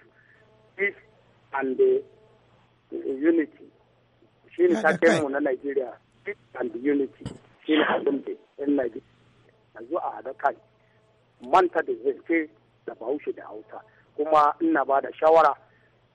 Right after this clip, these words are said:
Speaker 1: game da, eh, gwamnatin mu na tarayya, yan su sa ido. Tun wanda zai kawo mana hargitsi a Najeriya, ya kamata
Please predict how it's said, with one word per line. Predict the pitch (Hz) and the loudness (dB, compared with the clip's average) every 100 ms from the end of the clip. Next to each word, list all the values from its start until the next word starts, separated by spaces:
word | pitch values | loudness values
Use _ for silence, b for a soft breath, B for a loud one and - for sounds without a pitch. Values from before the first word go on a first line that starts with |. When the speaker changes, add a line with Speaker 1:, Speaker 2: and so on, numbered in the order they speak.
| _ - | _ -14
Speaker 1:
game | 120 131 160 | -8 0 2
da, | 143 | 2
eh, | 123 87 - _ - 123 113 110 104 107 | -2 -8 -18 _ -12 -12 -12 -14 -16 -2
gwamnatin | 147 160 160 139 - | 0 2 0 -4 -12
mu | - - _ _ _ | -20 -20 _ _ _
na | 131 135 131 131 131 131 127 | -6 -2 0 -2 -2 -4 -6
tarayya, | 131 - 131 - - | -4 0 0 -2 -6
yan | 143 151 147 - _ _ | -4 -4 -6 -12 _ _
su | 110 - | -20 -2
sa | 165 - _ | 0 0 _
ido. | _ - _ _ _ _ _ | _ -20 _ _ _ _ _
Tun | 339 277 277 | -10 -8 -2
wanda | 262 170 | 0 0
zai | 160 180 | 0 0
kawo | - 156 156 | 2 2 4
mana | 156 151 123 - _ | 2 0 -4 -14 _
hargitsi | - 123 107 139 170 - | -14 -14 -6 -2 -2 -2
a | |
Najeriya, | 170 - 127 127 - - _ 170 | -10 -14 -6 -6 -6 -16 _ -6
ya | 160 - | -4 -4
kamata | 151 147 139 - | -6 -6 -8 -12